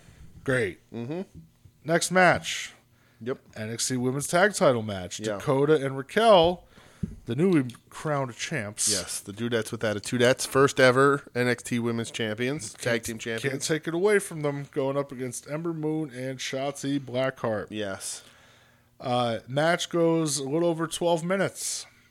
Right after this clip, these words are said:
Speaker 2: Mm-hmm.
Speaker 1: And hey, D J.
Speaker 2: Yes, sir. Brett, friend, pal, buddy,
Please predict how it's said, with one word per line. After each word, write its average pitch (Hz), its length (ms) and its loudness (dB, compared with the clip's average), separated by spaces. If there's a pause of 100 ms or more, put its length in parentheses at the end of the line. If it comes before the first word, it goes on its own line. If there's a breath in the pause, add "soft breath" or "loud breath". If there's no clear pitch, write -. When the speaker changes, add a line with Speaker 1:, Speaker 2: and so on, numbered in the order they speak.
(320 soft breath)
Speaker 2:
Mm-hmm. 143 280 -6 (340)
Speaker 1:
And 123 100 -6
hey, 143 160 2
D 147 220 2
J. 98 280 -8 (120)
Speaker 2:
Yes, 131 260 4
sir. 123 380 0 (400 soft breath)
Brett, 127 280 2 (140)
friend, 117 320 -4
pal, 110 320 -2 (100)
buddy, 104 240 -2